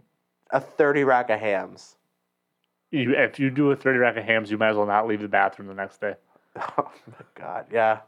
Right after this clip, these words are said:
Speaker 1: Facts. But anyway, back to actual discussion, Ramsey.
Speaker 2: God, show is terrible.
Speaker 1: This is awful. <laughs> But, uh, Packers get the win over the Browns. Um, really not a whole lot that hasn't been said already.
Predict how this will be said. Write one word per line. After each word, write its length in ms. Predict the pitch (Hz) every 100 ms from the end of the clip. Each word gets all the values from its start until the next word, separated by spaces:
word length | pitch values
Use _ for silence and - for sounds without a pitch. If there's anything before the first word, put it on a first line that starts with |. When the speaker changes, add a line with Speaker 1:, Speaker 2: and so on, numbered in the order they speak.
| _ _ _ _ _ _
Speaker 1:
Facts. 600 | - 117 107 - - - _ _ _ _ _
But 340 | 185 180 175 -
anyway, 360 | 190 196 143 127 - _ _ _ _ _ _ _ -
back 320 | 147 147 147
to 120 | 135
actual 300 | 110 123 120
discussion, 400 | 110 - 104 107
Ramsey. 360 | 98 98 107 107 _ _ _ _ _ _ _ _ _ _ _ _ -
Speaker 2:
God, 120 | -
show 300 | - - 110
is 100 | 110
terrible. 400 | - 113 113 113
Speaker 1:
This 180 | 113 -
is 140 | 113 -
awful. 480 | - - - 107 - - 170
<laughs> 180 | 160 -
But, 400 | 160 - 147 - _ _ 160 156 -
uh, 260 | 135 135
Packers 500 | 131 156 180 180 175
get 180 | 175 160
the 60 | 160
win 360 | 151 139 135 - -
over 240 | 131 135
the 80 | 131
Browns. 540 | 127 123 123 120 120 _ _ _ _
Um, 560 | 135 139 135 131 127 98 _ _ _ _ _
really 360 | 160 185 277 320
not 240 | 185 185
a 40 | 208
whole 220 | 196 196
lot 280 | 170 160 156
that 100 | 151
hasn't 220 | 156 156
been 120 | 147
said 180 | 135 135
already. 380 | 131 127 131